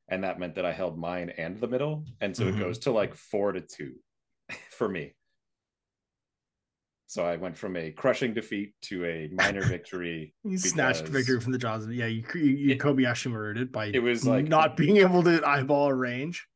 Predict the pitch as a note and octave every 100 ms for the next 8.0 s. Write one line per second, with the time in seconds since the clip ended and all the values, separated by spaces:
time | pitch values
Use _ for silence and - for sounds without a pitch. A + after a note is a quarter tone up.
0 | _ _ - C3+ C#3 A#2+ A2+ A2+ B2+ A#2+
1 | A#2 A2+ F2 G2+ A#2 - - A#2 G2+ F#2+
2 | F2 G2+ F2+ F#2+ F2+ F#2 E2+ F2+ F#2 F2
3 | E2 F2+ F#2+ B2 C#3 C3+ A#2 D3 F#3+ C3+
4 | - G2 G2+ F#2+ F#2+ F2 A#2 F#2 D#2 -
5 | _ _ _ A#2+ G#2 G#2 G2 F#2 F#2 F2+
6 | F2 F2 F2 D#2+ F#2+ G2+ - E2 D2+ -
7 | E2+ G#2 A2 G#2+ F2+ E2+ E2 F#2 A2